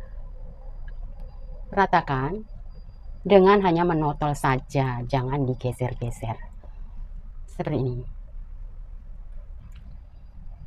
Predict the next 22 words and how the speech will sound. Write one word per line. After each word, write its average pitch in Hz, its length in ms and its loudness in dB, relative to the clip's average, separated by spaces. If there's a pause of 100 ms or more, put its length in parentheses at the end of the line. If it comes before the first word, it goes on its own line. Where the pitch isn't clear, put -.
(120)
Nah 208 80 10
guys, 175 320 6
sekarang 175 320 2
kita 151 320 0
ratakan 131 480 0
saja 123 560 2 (320)
dengan 185 560 6
cara 147 400 6
seperti - 400 -4
ini. 131 400 2 (640)
Dan 196 160 10
ini 277 240 12
tuh 269 160 8
guys, 160 320 0 (880)
bedak 233 320 10
yang 208 80 12
kalian 180 320 10
pakai 165 480 4
dengan 165 320 2
cara 151 320 2
aku 139 240 -2
ini. 135 400 0